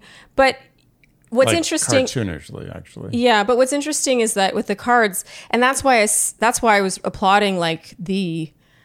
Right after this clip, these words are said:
Speaker 1: the confidence it takes to do what she does, because you really have to interpret a combination of cards and, like, meanings on the spot.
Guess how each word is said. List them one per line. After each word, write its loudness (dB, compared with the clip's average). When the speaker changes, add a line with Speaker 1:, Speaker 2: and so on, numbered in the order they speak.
Speaker 1:
the 2
confidence 0
it -6
takes -2
to -6
do -2
what 0
she -6
does, 0
because -2
you -2
really 4
have -2
to -4
interpret -2
a 0
combination 0
of -6
cards -2
and, -4
like, -4
meanings 0
on 4
the -2
spot. 0